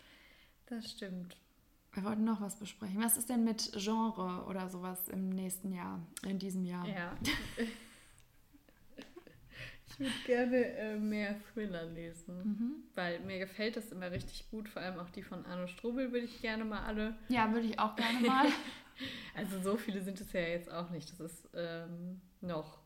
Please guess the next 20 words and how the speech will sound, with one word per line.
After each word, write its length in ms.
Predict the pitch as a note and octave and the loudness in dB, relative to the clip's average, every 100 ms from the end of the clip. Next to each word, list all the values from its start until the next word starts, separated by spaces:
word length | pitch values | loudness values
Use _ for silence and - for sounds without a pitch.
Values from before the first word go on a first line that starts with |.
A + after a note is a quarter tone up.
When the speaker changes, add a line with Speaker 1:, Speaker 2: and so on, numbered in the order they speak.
| _ _ _ _ _ _ _ _ _ _ _ - | _ _ _ _ _ _ _ _ _ _ _ -6
Speaker 2:
Du 80 | G#3 | -4
vergisst 480 | G#3 G#3+ A3+ - - | 0 0 2 0 0
immer 240 | G#3 G3+ | 0 0
die 540 | F#3+ G3 F#3 F#3 F#3 - - | 0 -2 0 2 0 -4 -4
unbekannteren, 920 | - B3 A3 B3 F#3 E3+ F3 F3 E3+ F#3 | 4 4 4 2 -4 -6 -6 -6 -6 -6
sag 200 | - F#3 | -8 -8
ich 140 | F3+ | -10
jetzt 220 | - - | -12 -10
mal. 240 | - G#3+ F#3+ | -10 -10 -4
Speaker 1:
Ja, 80 | G#3+ | -2
aber 80 | F#3 | 0
davon 260 | G3 G3 G#3+ | 0 0 -2
hast 180 | G#3+ - | 0 -2
du 40 | |
ja 100 | G3+ | -2
auch 40 | F#3+ | -4
noch 140 | F#3 | -8
keine 260 | - E3 E3 | -8 -8 -6
gelesen. 320 | D#3+ D#3+ E3 | -6 -6 -4
Speaker 2:
Doch, 340 | G3 G#3 - | -2 -2 -6